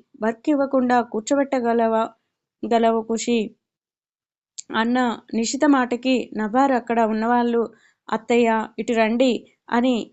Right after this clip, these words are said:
మీనాక్షి గారిని పిలిచింది కుషిత. "ఏంట్రా?" అంటూ దగ్గరికి వచ్చిన ఆవిడని సుదర్శన్ గారి పక్కన నిలబెట్టి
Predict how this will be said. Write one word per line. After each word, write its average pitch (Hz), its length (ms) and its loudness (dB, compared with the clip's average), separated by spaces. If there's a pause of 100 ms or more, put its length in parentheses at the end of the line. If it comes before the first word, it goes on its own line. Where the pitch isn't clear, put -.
మీనాక్షి 294 480 2
గారిని 233 380 2
పిలిచింది 233 480 -2
కుషిత. 233 340 -4 (480)
"ఏంట్రా?" 285 340 4
అంటూ 254 260 -2
దగ్గరికి 240 380 -2
వచ్చిన 240 320 -2
ఆవిడని 220 440 -2 (140)
సుదర్శన్ 277 460 0
గారి 262 160 0
పక్కన 226 280 -2
నిలబెట్టి 220 440 -2